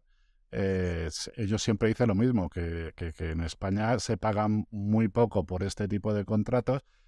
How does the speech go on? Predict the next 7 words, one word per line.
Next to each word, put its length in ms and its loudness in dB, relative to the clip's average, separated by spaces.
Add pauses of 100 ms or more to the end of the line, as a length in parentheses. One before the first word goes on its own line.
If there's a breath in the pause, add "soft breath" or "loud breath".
Esto 240 2
tiene 220 6
repercusiones, 760 2
además, 380 0
en 80 0
la 100 -2
seguridad, 560 -2